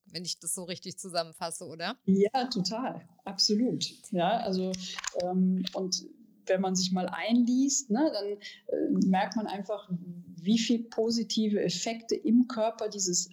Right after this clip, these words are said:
Speaker 2: Abhärten in Ab-, Anführungsstrichen einfach bewirkt,
Speaker 1: Mhm.
Speaker 2: ne?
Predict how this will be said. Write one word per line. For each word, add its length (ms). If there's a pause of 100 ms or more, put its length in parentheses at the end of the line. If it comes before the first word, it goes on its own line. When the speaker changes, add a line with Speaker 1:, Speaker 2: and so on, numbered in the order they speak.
Speaker 2:
Abhärten 580
in 80
Ab-, 260
Anführungsstrichen 960
einfach 340
bewirkt, 640
Speaker 1:
Mhm. 160
Speaker 2:
ne? 220